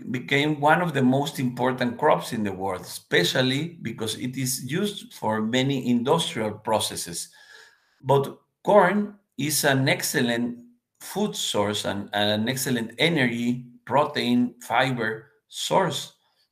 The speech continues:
of nutrients, and it has been adapted in many different cultures and regions in the world. So now we can have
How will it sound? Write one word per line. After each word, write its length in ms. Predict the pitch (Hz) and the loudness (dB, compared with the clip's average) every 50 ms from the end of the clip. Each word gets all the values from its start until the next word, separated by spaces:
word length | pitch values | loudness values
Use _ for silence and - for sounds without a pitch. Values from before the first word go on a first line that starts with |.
| _ _ _ | _ _ _
of 200 | - 107 101 104 | -8 -6 -4 0
nutrients, 640 | 117 120 120 113 110 113 117 120 131 139 139 - - - - - - - - _ _ _ - | 2 2 2 2 0 -2 -2 -2 -2 -2 -4 -6 -10 -16 -20 -20 -20 -20 -20 _ _ _ 2
and 180 | 131 139 160 | 2 4 4
it 140 | 196 214 - | 2 2 2
has 180 | - 214 170 156 | 2 2 2 2
been 240 | 156 165 165 165 | 2 2 4 4
adapted 540 | 151 135 123 123 123 127 - - 156 151 131 | 4 6 8 8 6 6 4 0 -2 0 2
in 180 | 131 123 120 123 | 4 4 4 4
many 300 | 127 143 165 170 170 139 | 4 4 2 2 0 0
different 520 | 120 135 139 131 - 139 127 120 120 - | 0 -2 -2 -2 -2 0 0 0 -2 -2
cultures 520 | - 117 110 117 117 - 143 139 131 - 110 | -2 0 0 0 -2 -4 -4 -6 -4 -2 -2
and 160 | 107 107 101 | -2 -2 0
regions 540 | 120 127 123 120 127 131 127 127 - - - | 0 0 2 2 0 -2 -2 -2 -6 -8 -8
in 140 | 120 113 110 | -6 -6 -4
the 100 | 113 113 | -4 -4
world. 440 | 127 165 202 240 202 135 127 - - _ _ _ _ _ _ _ _ _ _ _ _ _ | -2 -2 -2 -2 -2 -2 -6 -8 -14 _ _ _ _ _ _ _ _ _ _ _ _ _
So 280 | - - - 135 135 139 | -8 -2 2 2 2 4
now 300 | 147 147 156 170 175 165 | 6 6 6 6 6 4
we 80 | 160 | 0
can 220 | 160 165 - 156 147 | 0 2 2 0 0
have 460 | 139 - 147 139 139 131 - - - | 2 2 4 4 4 2 -2 -8 -14